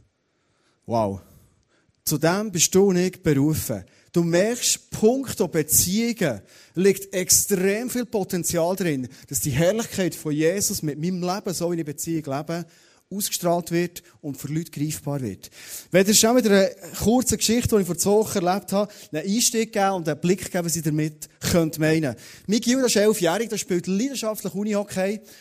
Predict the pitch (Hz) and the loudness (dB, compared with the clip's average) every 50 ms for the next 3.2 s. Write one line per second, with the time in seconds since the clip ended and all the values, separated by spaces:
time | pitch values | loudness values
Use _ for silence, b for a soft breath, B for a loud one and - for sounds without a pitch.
0 | B B 156 170 202 202 214 220 233 240 240 - - 185 180 175 160 165 185 190 | B B -4 -2 0 2 2 2 2 0 -4 -8 -6 -4 0 0 2 2 2 0
1 | 214 202 - - - 170 156 165 165 175 175 180 175 165 151 156 160 156 147 127 | 0 -4 -6 -6 -8 -8 -4 -2 -2 -2 -2 -4 -2 -2 0 0 0 0 -2 -2
2 | 120 117 117 123 127 - 151 165 208 247 277 262 - 247 220 214 220 226 233 208 | -2 -2 -2 -6 -8 -6 0 0 2 2 2 2 0 0 2 2 2 2 2 0
3 | 180 160 - | -2 -6 -8